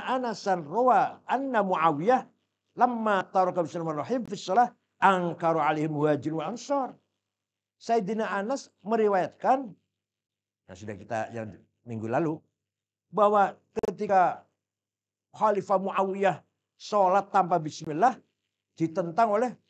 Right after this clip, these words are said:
sahabat Muhajir dan Ansar. "Wa qad bayyana anna hadha yadullu ala anna al-jahru bi hadhil kalimat kal amri mutawatir fi ma bainahum."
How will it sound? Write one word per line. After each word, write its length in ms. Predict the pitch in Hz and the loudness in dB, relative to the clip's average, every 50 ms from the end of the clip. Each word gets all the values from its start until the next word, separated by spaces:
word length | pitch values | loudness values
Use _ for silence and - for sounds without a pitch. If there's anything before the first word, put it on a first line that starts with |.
| _ _ _ _ _ _ | _ _ _ _ _ _
sahabat 560 | - - 196 180 156 156 151 160 175 170 170 | -10 -8 -6 -4 -4 -4 -2 -2 -2 -4 -4
Muhajir 480 | 165 175 156 160 151 147 123 185 208 202 | -4 -2 2 2 2 2 2 0 0 2
dan 320 | 202 233 254 269 240 175 - _ _ _ _ _ _ _ _ _ 143 | 2 2 2 0 -4 -8 -14 _ _ _ _ _ _ _ _ _ -16
Ansar. 640 | 139 170 175 180 175 - 202 214 214 202 196 190 _ _ _ _ _ _ _ _ _ _ _ _ _ | -16 -14 -14 -16 -16 -18 -18 -16 -16 -16 -18 -18 _ _ _ _ _ _ _ _ _ _ _ _ _
"Wa 160 | _ - 156 - | _ -6 -2 0
qad 160 | 185 160 135 | 0 0 2
bayyana 640 | 180 180 180 185 247 262 269 269 262 247 240 220 - | 0 0 2 2 2 2 2 2 0 0 0 0 -2
anna 300 | - 214 220 214 214 202 | -4 -4 -4 0 0 2
hadha 400 | 190 208 226 240 226 190 202 196 | 4 6 6 6 6 4 2 2
yadullu 320 | 185 156 175 240 226 220 214 | 2 0 -2 -4 0 0 2
ala 300 | 202 190 196 196 190 170 | 4 4 4 4 4 2
anna 260 | 170 208 220 208 180 | 0 0 -2 -2 -2
al-jahru 380 | 156 - 220 214 196 196 196 165 | 0 2 2 4 4 2 2 0
bi 100 | 165 170 | 2 2
hadhil 320 | 185 196 196 170 180 170 165 | 2 2 2 0 -2 -2 0
kalimat 400 | 190 175 170 180 196 226 220 214 _ _ | 2 2 2 2 0 -4 -6 -6 _ _
kal 320 | - 202 196 185 165 - - | 0 2 2 2 0 -4 -4
amri 300 | - 214 220 202 190 190 | -4 -4 -4 -4 -4 -6
mutawatir 560 | 180 175 - 185 202 208 190 202 196 180 165 | -6 -4 -2 0 2 2 0 0 -2 -4 -4
fi 240 | - - 233 233 214 | -6 -8 -8 -8 -6
ma 180 | 190 190 175 160 | -4 -4 -4 -4
bainahum." 480 | 147 156 165 180 208 202 180 175 160 160 | -4 -4 -4 -4 -4 -6 -6 -6 -8 -10